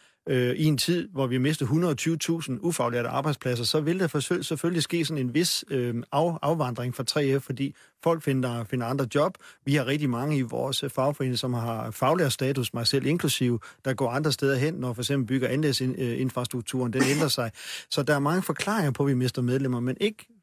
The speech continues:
for at negligere, at der er også nogen, der vælger os fra. Der er nogen, der vælger os fra på grund af kontingentniveauet.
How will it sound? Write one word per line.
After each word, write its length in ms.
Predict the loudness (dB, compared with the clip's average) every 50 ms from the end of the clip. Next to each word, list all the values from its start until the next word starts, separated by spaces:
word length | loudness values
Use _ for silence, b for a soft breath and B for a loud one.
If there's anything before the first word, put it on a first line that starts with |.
| _ -4
for 120 | -2 0
at 60 | 2
negligere, 680 | 2 2 2 2 0 0 2 2 4 4 4 2 0 -2 B B B B B -4
at 140 | -2 0 2
der 60 | 2
er 40 | 2
også 180 | 2 2 2
nogen, 120 | 2 2 2
der 60 | 2
vælger 200 | 2 2 2 0
os 140 | 0 0 0
fra. 260 | -2 -4 -4 -6 -10 _ _ _ _ _ _ 0
Der 60 | 0
er 40 | 2
nogen, 200 | 2 2 4 2
der 80 | 2
vælger 220 | 2 2 0 0 0
os 120 | -2 -2
fra 160 | -2 -4 -4
på 140 | -4 -4 -2
grund 200 | -2 -2 -2 -2
af 60 | -4
kontingentniveauet. 920 | -4 -2 -4 -4 -2 -2 0 -2 0 0 0 2 2 2 4 4 2 0